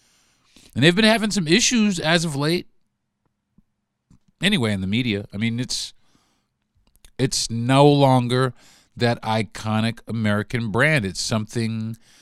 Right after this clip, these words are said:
something. Now, there's still, to, I mean, but this is just to me. It could be to other people, but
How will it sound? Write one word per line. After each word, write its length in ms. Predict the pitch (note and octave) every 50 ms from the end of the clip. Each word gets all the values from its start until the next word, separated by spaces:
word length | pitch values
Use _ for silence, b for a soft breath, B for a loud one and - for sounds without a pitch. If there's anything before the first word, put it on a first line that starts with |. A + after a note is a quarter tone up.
| b b
something. 420 | - - - C3 A2+ G#2+ A#2 A2
Now, 140 | A2 A2+ A2
there's 240 | A2+ A#2+ B2+ B2+ -
still, 540 | - - C#3 C#3+ C#3+ C#3+ C#3+ C#3+ C#3 - - - -
to, 180 | - B2+ A#2+
I 40 | A#2+
mean, 180 | A#2 A#2+ A#2 A#2 A2
but 140 | A#2+ B2 C3+
this 180 | F#3 G3 -
is 100 | F#3+ D3+
just 240 | B2+ D3 D#3+ - -
to 120 | - C#3
me. 200 | B2 C3+ B2 G#2
It 80 | G#2 -
could 180 | - F#3+ E3 C#3+
be 120 | F3+ F3
to 200 | D#3+ D#3+ D3 -
other 200 | D#3 F3 D#3+ D3+
people, 240 | B2+ F3+ F3+ D#3 C#3
but 240 | B2 B2 A#2+ -